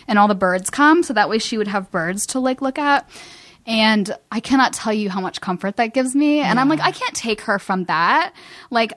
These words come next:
Speaker 1: so anyway, I feel so good where she is. She sees every sunrise and sunset. She's, like, runs the cemetery 'cause I know she's the boss of all the ghosts there.
Speaker 2: <laughs>
Speaker 1: That's what I believe is to be true. Um, so that's a, that's a great question. And for people who, like,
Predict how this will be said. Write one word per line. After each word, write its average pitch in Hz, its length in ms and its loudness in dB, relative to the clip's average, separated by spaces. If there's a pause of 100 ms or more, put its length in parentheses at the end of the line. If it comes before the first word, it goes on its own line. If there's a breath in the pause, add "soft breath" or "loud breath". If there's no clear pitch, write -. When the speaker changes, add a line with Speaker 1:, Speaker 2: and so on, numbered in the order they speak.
(100)
Speaker 1:
so 233 240 0
anyway, 240 320 -2
I 254 140 0
feel 415 240 -2
so 262 260 -2
good 214 260 0
where 180 140 -6
she 175 220 -8
is. 107 340 -8 (260 loud breath)
She 254 200 2
sees 285 240 2
every 254 200 2
sunrise 226 360 0
and 226 140 0
sunset. 190 580 0
She's, 208 240 -8
like, 208 180 0
runs 208 380 -2
the 214 80 -8
cemetery 180 640 -2
'cause 202 160 -4
I 202 100 2
know 208 180 0
she's 202 280 -4
the 196 100 -2
boss 170 320 -2
of 190 80 -6
all 180 100 0
the 180 60 -6
ghosts 175 460 -6
there. 113 260 -4
Speaker 2:
<laughs> 240 720 4
Speaker 1:
That's 185 320 -2
what 185 100 0
I 175 80 -2
believe 165 400 -8
is 190 120 -6
to - 80 -8
be 175 100 -4
true. 170 300 -2 (340 loud breath)
Um, 220 320 2
so 302 240 0
that's 330 180 0
a, 349 160 2
that's 262 160 -4
a 294 80 0
great 254 160 -2
question. 226 540 0 (100)
And 226 260 0
for 247 80 -4
people 277 300 0
who, 240 240 2
like, 185 400 -4